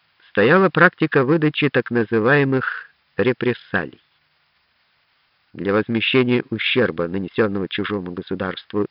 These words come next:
или отдельным его подданным, правительство одной из воюющих сторон выдавало пострадавшему репрессальные свидетельства, дававшее право нападать на суда, шедшие под флагом враждебной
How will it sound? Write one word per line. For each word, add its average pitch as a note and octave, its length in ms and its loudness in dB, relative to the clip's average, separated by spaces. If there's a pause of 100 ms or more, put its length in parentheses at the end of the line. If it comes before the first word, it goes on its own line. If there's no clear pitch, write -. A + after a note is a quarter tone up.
или G2 160 -2
отдельным G2 540 -2
его F2+ 280 -6
подданным, F#2 600 -6 (1040)
правительство D3+ 640 4
одной C#3+ 320 4
из A2+ 100 -2
воюющих A2 580 0
сторон F#2 540 -2
выдавало A#2 440 2
пострадавшему B2+ 920 -2 (160)
репрессальные C#3 960 2
свидетельства, A2+ 880 -4 (560)
дававшее A#2+ 480 2
право C#3+ 300 4
нападать C3+ 560 2
на G2+ 140 -2 (120)
суда, B2 320 0
шедшие B2 460 0
под - 180 -6
флагом C#3+ 420 0
враждебной B2 560 0